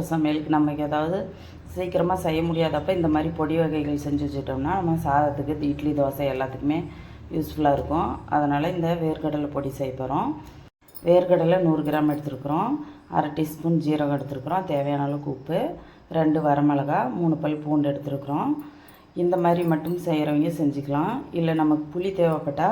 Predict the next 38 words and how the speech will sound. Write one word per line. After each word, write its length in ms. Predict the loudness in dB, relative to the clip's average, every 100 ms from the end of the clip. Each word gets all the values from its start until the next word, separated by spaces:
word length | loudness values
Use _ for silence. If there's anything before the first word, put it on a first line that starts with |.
| 2
ஒரு 100 | -2 -2
சின்ன 180 | 0 2 2
நெல்லிக்காய் 340 | 2 0 0
அளவுக்கு 340 | 0 0 0 -2 -2 -12 -16 -2
இந்த 120 | 2 2
மாதிரி 180 | 2 0
க்ளீன் 220 | 2 2 4
பண்ணி 160 | 2 0 -2
புளி 160 | 0 0
எடுத்துக்கலாம். 540 | -2 -6 -4 -2 -2 -4 -10 -16 -18 -18 -10 0
இதோடையும் 440 | 4 4 4 -2 -2
சேர்த்து 280 | -2 0 0
நம்ம 160 | 0 0
செஞ்சுக்கலாம். 400 | -4 -2 -2 -2
புளி 160 | -4 -4 2
சேர்த்தும் 340 | 2 2 -4 -4
செய்யலாம், 340 | -4 -4 -6 -4
புளி 160 | -4 -4 -4
சேர்க்காமையும் 540 | -4 0 2 2 2
செய்யலாம். 380 | -2 -4 -4 -4 -6 -12 -14 -2
நம்ம 180 | 0 0
புளி 160 | 0 -2 -2
சேர்த்தே 280 | -4 -2 -4
செஞ்சுக்கலாம். 500 | -4 -6 -4 -2 -2 -4 -8 -20 -16 -6
இது 80 | 0 2
வந்து 160 | 2
கிட்டத்தட்ட 360 | -2 -4 -2 -2 0
நம்ம 160 | 0 0
சட்னி 320 | -2 -2 -2 0
அரைக்கிற 260 | 0 0 0
மாதிரியே 240 | 0 2 2
அந்த 180 | 2 0 -2
டேஸ்ட்டே 320 | -4 -2 -4 -4
வரும். 260 | -4 -4 -6 -10 -20 -8
அதுக்காக 360 | -6 -2 0 2 2
நம்ம 180 | 2 0
புளியும் 280 | -2 -2 -2
வச்சுக்கிட்டோம். 460 | -4 -6 -4 -6